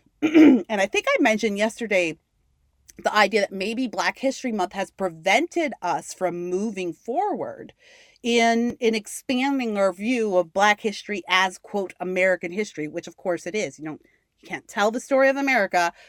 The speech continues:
without the story of Black America. There's no such thing. They're intertwined. So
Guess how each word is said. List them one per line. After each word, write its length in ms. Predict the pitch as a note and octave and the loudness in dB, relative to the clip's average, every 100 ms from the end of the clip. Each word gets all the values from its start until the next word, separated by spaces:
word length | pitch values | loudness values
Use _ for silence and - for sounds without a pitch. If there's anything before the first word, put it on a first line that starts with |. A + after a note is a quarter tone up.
| _ | _
without 260 | - F3 F3+ | -8 -4 -4
the 80 | F#3 | -4
story 320 | - F#3+ F#3+ | -4 -2 0
of 80 | F#3+ | -2
Black 240 | F#3+ G3 | -2 -2
America. 540 | F3+ E3 D3 - G2 - | -4 -6 -6 -12 -16 -16
There's 140 | E3+ E3+ | -12 -4
no 100 | G#3+ | -4
such 240 | G#3 - | -4 -6
thing. 220 | G#3+ D3+ - _ _ _ | -8 -8 -10 _ _ _
They're 320 | F3 E3+ D#3+ _ _ | -2 -2 -4 _ _
intertwined. 760 | G#3 G3 G3+ - D4+ C#4 C3 A2+ _ _ _ _ _ - - - _ _ _ | -6 -4 -6 -4 -4 -2 -6 -12 _ _ _ _ _ -20 -20 -20 _ _ _
So 420 | - F4+ D4 | 2 6 6